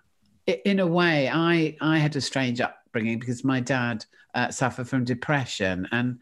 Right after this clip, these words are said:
we were all a bit scared of him, to be honest, 'cause he had, like, big rages a lot of the time. And so you learn to operate within your family in a certain way. And, and I think that that's what lots of,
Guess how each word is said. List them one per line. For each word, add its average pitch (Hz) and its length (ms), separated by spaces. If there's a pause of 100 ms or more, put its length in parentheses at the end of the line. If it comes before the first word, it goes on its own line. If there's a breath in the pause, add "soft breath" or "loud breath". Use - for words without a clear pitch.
(340 loud breath)
we 156 160
were 151 120
all 151 120
a 147 40
bit 160 160
scared 185 520
of 107 120
him, 98 240
to 104 120
be 104 220
honest, 95 460
'cause - 160
he 151 140
had, 151 260
like, 131 220
big 135 180
rages 131 760
a 101 60
lot 104 160
of - 120
the 107 80
time. 92 480 (460 loud breath)
And 147 140
so 180 160
you 175 320
learn 196 440
to 175 180
operate 165 520
within 139 220
your 135 200
family 135 600
in 135 120
a 139 60
certain 135 520
way. 127 580 (320 loud breath)
And, 147 260
and 156 160
I 160 100
think 185 300
that 156 220
that's - 380
what 151 320
lots 160 420
of, 147 140